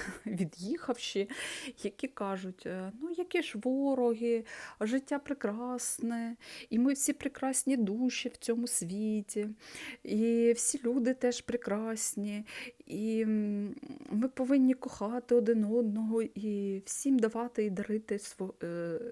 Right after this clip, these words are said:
дарувати своє кохання, свою любов, натхнення". Ні, дівчата, хлопці, ну, давайте тверезо дивитися на життя. Ну, ми ж не в рожевих окулярах. Насправді, ми ж всі розуміємо, що це не так.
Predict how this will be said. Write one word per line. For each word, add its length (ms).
дарувати 600
своє 420
кохання, 640
свою 320
любов, 500
натхнення". 580
Ні, 280
дівчата, 420
хлопці, 500
ну, 280
давайте 300
тверезо 480
дивитися 540
на 160
життя. 420
Ну, 120
ми 160
ж 140
не 60
в 60
рожевих 520
окулярах. 640
Насправді, 640
ми 200
ж 60
всі 260
розуміємо, 640
що 180
це 260
не 160
так. 440